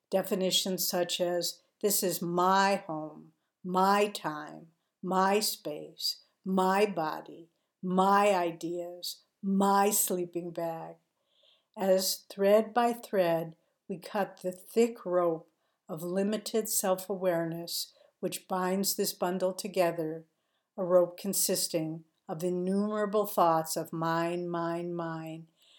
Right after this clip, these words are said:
we can eventually release all the little attachments from which it's formed. Then what's left?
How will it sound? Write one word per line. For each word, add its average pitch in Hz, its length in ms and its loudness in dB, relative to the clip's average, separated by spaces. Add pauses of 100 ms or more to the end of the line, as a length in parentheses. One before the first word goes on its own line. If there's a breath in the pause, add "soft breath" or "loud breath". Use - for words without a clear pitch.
(220 soft breath)
we 190 80 -6
can 185 220 -4
eventually 196 720 -2
release 185 760 -2 (280 soft breath)
all 185 420 6
the 196 120 -2
little 196 340 0
attachments 170 1040 -4 (240 soft breath)
from 180 200 -2
which 175 280 -4
it's 175 200 -4
formed. 160 680 -6 (560)
Then 196 360 -2
what's 190 340 0
left? 202 560 -6